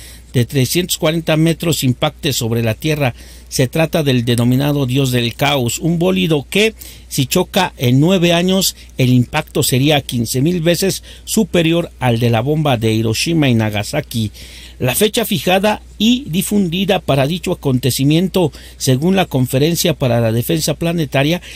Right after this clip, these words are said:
sería el trece de abril del dos mil veintinueve. Según esa especulación,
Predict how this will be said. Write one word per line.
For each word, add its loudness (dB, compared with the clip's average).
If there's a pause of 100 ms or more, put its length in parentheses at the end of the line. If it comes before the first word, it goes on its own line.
(140)
sería 0 (140)
el 2
trece 2
de 2
abril 0
del 2
dos 0
mil -2
veintinueve. 2 (300)
Según 0 (120)
esa 0
especulación, -2